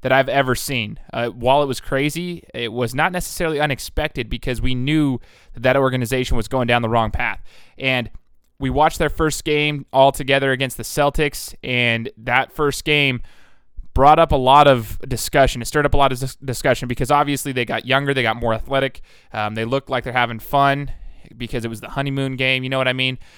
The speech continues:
Um, but then everybody starts talking about LeBron James. Like, well, if LeBron doesn't get what he wants, then he gets to have whatever, and, and if, if it doesn't work out, then it's, it's never his fault, it's the G M's fault. Well, this is why I wanna talk about this today, because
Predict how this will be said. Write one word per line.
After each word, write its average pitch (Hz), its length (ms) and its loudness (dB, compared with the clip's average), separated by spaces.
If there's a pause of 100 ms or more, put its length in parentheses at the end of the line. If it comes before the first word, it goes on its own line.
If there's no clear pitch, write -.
(180)
Um, 117 340 0
but - 280 2
then 190 160 -4
everybody 220 300 -2
starts - 280 0
talking 190 280 2
about 160 220 0
LeBron 139 380 4
James. 123 320 -4
Like, - 140 -14
well, 170 120 2
if 160 80 -4
LeBron 180 400 4
doesn't 170 220 -2
get 151 160 -4
what 151 100 -4
he 135 80 -4
wants, 156 460 0 (260)
then 139 320 0 (220)
he 180 240 -2
gets - 480 -4
to 143 100 -4
have 156 220 2
whatever, 151 380 2
and, 120 200 -4
and 127 360 -4
if, - 220 -6 (240)
if 131 120 -6
it 139 80 2
doesn't 165 240 4
work 151 220 2
out, 165 200 4
then 139 100 -4
it's, - 380 -6
it's 123 160 -8
never 147 260 2
his 156 220 0
fault, 139 300 2
it's - 120 -10
the 139 100 -4
G 139 260 0
M's 135 260 -2
fault. 113 320 -2
Well, 143 300 2 (600)
this 180 180 -4
is 240 100 -2
why 233 140 8
I 208 60 6
wanna 196 200 0
talk 156 240 2
about 127 220 2
this 120 160 -6
today, 113 260 -4
because 123 400 -4